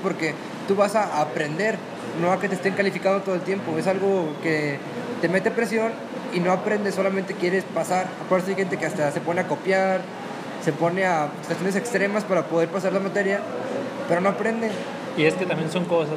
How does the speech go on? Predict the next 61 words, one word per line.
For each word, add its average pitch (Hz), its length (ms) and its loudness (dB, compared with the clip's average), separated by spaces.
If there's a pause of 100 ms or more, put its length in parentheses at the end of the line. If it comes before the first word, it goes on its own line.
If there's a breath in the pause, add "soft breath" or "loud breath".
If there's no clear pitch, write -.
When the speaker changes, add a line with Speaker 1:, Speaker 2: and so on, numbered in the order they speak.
Speaker 2:
güey, 151 140 -2
que 156 120 -2
a 139 60 0
la 135 120 0
larga 147 340 -2 (180)
sientes 170 500 2
que 135 140 -4
no 131 120 -4
te 143 120 0
van 143 160 0
a 139 60 -4
ayudar, 131 280 0
güey, 156 40 2
Speaker 1:
No, 165 80 2
Speaker 2:
porque 196 140 2
Speaker 1:
no - 40 2
Speaker 2:
seamos 196 180 2
Speaker 1:
ayudan. 208 160 2
Speaker 2:
honestos, 190 360 -4 (100)
o 135 40 2
sea, 139 160 0
esta, 139 200 -2 (320)
en 147 420 0
México, 196 440 -2
por 160 80 4
lo 143 80 2
regular, 143 440 0
no 147 100 -2
digo 156 140 2
en 151 100 -2
otros 147 200 -4
países, 151 340 0
porque 127 180 -6
yo 123 40 -2
no 135 60 -2
he - 20 0
estado 139 200 2
en 139 40 -4
otros 139 180 -4
países, 139 300 -2 (600 loud breath)
pero 151 140 4
muchas 151 300 -2
de 185 80 0
las 160 140 -2
carreras, 147 440 -2
güey, 151 120 -2
no 151 80 -2
ocupan 151 320 -2
ni 139 60 -2
el 123 100 -4
diez 131 140 -2
por 143 160 -4
ciento 147 260 -2
de 143 60 2
lo 131 120 -2
que - 80 -8
estudias, 147 500 0
güey. 147 120 -2
Speaker 1:
No. 196 480 -2
Speaker 2:
O 127 40 0
sea, 131 280 0